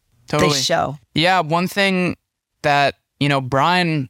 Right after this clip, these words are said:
Speaker 1: had said in the, in the podcast that I thought was cool is he was talking about how great it is,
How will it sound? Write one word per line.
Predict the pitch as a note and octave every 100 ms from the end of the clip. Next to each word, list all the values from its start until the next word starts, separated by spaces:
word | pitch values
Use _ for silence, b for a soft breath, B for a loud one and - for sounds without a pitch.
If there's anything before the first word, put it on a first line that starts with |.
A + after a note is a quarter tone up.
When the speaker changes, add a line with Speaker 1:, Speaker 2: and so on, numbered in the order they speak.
| _
Speaker 1:
had | C#3+ C#3
said | - D3 C#3+ C#3
in | C3+
the, | C3+ B2+ B2+ A2+
in | B2+
the | A#2+
podcast | D3+ E3 E3 C#3+ C3 C3+ - - _
that | A#2+ B2+
I | B2+
thought | - C#3 A#2+
was | C3 C3 A#2+ A#2 - - - _ _ _ _
cool | - C#3+ C#3 C3 C3 B2
is | A#2+ A#2
he | C3+
was | C3 B2+
talking | C#3 C3+ C3+
about | B2+ B2+ B2 C3
how | C3+
great | C3 B2+ C3 C#3
it | C3
is, | B2 A#2 A2+ -